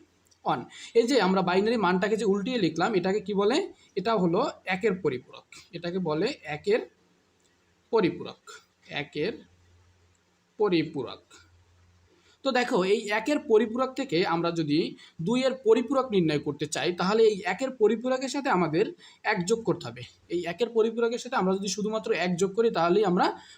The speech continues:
দুইয়ের পরিপূরক পেয়ে যাব। তো দেখো, এখানে আমি এক যোগ করতেছি, তাহলে কত হচ্ছে? এক, এক যোগ করলে বাইনারিতে হচ্ছে দশ, দশের বসে শূন্য, হাতে থাকি এক, সেই এক বসে গেল, যেহেতু শূন্য ছিল।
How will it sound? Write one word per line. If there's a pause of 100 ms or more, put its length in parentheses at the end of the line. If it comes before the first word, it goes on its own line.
দুইয়ের
পরিপূরক
পেয়ে
যাব। (480)
তো
দেখো,
এখানে
আমি
এক
যোগ
করতেছি,
তাহলে
কত
হচ্ছে? (160)
এক,
এক
যোগ
করলে
বাইনারিতে
হচ্ছে (280)
দশ,
দশের
বসে
শূন্য,
হাতে
থাকি
এক,
সেই
এক
বসে
গেল,
যেহেতু
শূন্য
ছিল।